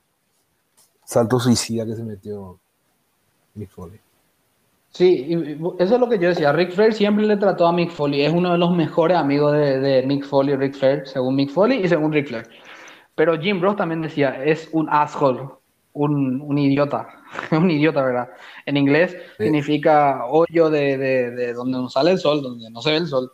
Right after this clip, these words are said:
Speaker 2: Pero en español significa idiota, ¿verdad? Un idiota, ¿verdad? Y siempre, como eso lo, lo,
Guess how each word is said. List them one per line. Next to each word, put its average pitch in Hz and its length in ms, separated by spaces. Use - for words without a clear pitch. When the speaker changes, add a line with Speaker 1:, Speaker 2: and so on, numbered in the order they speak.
Speaker 2:
Pero 123 480
en 123 100
español 131 380
significa 147 440
idiota, 127 380
¿verdad? 117 160
Un 147 100
idiota, 127 380
¿verdad? 120 220
Y 131 80
siempre, 196 920
como 185 260
eso 160 220
lo, 160 640
lo, 139 880